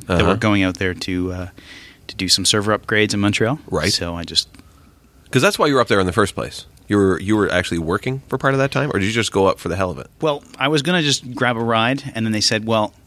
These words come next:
Speaker 1: we really wanna get a lot of stuff done on the first day.
Speaker 2: Yeah,
Speaker 1: We're
Speaker 2: yeah,
Speaker 1: not
Speaker 2: yeah.
Speaker 1: sure if we can get it all f-, done in time."
Speaker 2: Yeah.
Speaker 1: So I went and helped out the first day, so.
Speaker 2: Yeah. I actually called Montreal this week.
Speaker 1: Yeah? What'd you call
Speaker 2: I
Speaker 1: it?
Speaker 2: did. I called, uh, well, I called it Montreal.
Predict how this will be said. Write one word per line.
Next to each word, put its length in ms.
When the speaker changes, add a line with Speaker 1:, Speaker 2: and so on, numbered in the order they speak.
Speaker 1:
we 100
really 240
wanna 140
get 160
a 80
lot 140
of 80
stuff 260
done 400
on 100
the 80
first 260
day. 300
Speaker 2:
Yeah, 120
Speaker 1:
We're 40
Speaker 2:
yeah, 60
Speaker 1:
not 140
Speaker 2:
yeah. 60
Speaker 1:
sure 120
if 80
we 80
can 80
get 80
it 80
all 160
f-, 120
done 320
in 100
time." 280
Speaker 2:
Yeah. 160
Speaker 1:
So 420
I 140
went 180
and 140
helped 260
out 140
the 60
first 240
day, 100
so. 240
Speaker 2:
Yeah. 180
I 140
actually 240
called 220
Montreal 360
this 160
week. 220
Speaker 1:
Yeah? 260
What'd 180
you 60
call 160
Speaker 2:
I 40
Speaker 1:
it? 40
Speaker 2:
did. 240
I 160
called, 420
uh, 220
well, 40
I 100
called 200
it 40
Montreal. 420